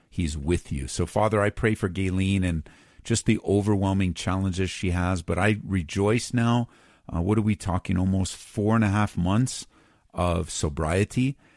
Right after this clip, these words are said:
And we give that as an offering to you, Lord, because it's something you gave to her.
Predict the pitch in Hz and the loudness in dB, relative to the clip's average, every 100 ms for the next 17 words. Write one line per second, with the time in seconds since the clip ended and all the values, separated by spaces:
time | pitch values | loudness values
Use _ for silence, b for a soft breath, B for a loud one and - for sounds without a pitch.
0 | b b 80 82 90 76 98 98 104 104 | b b -4 0 -2 0 0 2 2 2
1 | 101 85 82 - - 92 - 110 107 - | 0 -2 -6 -6 -4 -4 2 4 4 2
2 | 113 107 104 110 110 90 - 80 82 - | 0 0 0 0 -2 -4 -6 -6 -6 -4
3 | 98 - 92 78 95 104 95 95 82 85 | -4 -2 -2 2 2 2 0 -2 -2 -6
4 | 76 101 123 | -2 0 0